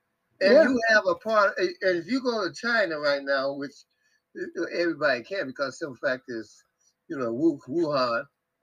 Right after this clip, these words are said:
Speaker 1: but you got parts of China that you think you basically almost in Africa, 'cause it's all black folks. And they, they are from Africa, opening they bi-, got businesses and stuff.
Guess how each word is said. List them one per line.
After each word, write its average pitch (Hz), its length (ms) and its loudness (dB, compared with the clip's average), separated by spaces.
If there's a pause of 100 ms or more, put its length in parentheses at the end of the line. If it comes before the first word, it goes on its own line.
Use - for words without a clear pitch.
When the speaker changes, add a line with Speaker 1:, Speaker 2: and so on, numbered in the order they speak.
(480)
Speaker 1:
but 320 160 -10
you 339 140 -8
got 240 220 0
parts 214 300 -2
of 165 100 -16
China 269 360 -2
that 180 180 -6
you 294 120 -6
think 180 220 -8
you 180 300 -6 (320)
basically 262 400 -2
almost 185 460 -2
in 220 140 -4
Africa, 226 420 0
'cause 175 200 -6
it's 202 120 -4
all 247 220 2
black 285 340 0
folks. - 400 -14 (520)
And 240 180 0
they, 240 140 -2 (160)
they 220 160 -4
are 285 320 2
from 233 260 -4
Africa, 285 500 -6 (720)
opening 220 400 -2
they 214 140 -4
bi-, 202 400 -6
got 202 260 0
businesses 214 600 -6
and 120 100 -18
stuff. - 320 -8